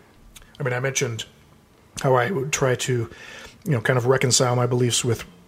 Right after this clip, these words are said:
the science that I was learning and that kind of stuff. Um, but even beyond that, like, just the philosophical arguments against God, you know, like, what evidence is there for God? Is God really there? Does, does prayer really work?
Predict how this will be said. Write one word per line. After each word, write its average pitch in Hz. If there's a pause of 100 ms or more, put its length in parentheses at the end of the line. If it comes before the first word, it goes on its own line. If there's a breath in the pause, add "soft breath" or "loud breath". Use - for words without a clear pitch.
(140)
the -
science 143
that 135
I 131
was 127
learning 131 (680)
and 147
that 139
kind 127
of 120
stuff. 120 (440 loud breath)
Um, 120 (560 loud breath)
but 156
even 165
beyond 131
that, 175
like, 139
just - (140)
the 127
philosophical 147
arguments 127
against 117
God, 113 (320)
you 135
know, 110 (280 loud breath)
like, -
what 131
evidence 123
is 117
there 120
for 117
God? 113
Is 110
God 117
really 110
there? 139
Does, 113
does -
prayer 135
really 127
work? 131